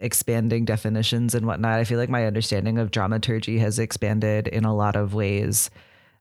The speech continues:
Um, 'cause for a really, really long time, like, I didn't think of myself as, like, a performer.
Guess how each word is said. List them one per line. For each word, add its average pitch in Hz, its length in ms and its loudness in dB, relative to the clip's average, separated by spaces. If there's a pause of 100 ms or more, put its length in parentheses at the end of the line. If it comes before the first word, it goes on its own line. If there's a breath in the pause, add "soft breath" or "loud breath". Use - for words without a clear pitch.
Um, 113 320 0
'cause 147 200 -2
for 147 220 2
a 143 40 0
really, 135 240 0
really 127 240 2
long 113 240 0
time, 110 580 0
like, 113 180 0
I 113 140 2
didn't 110 260 0
think 101 200 -2
of 113 100 -2
myself 113 340 0
as, 110 180 0
like, 104 240 -4 (100)
a 127 60 -2
performer. 110 840 -4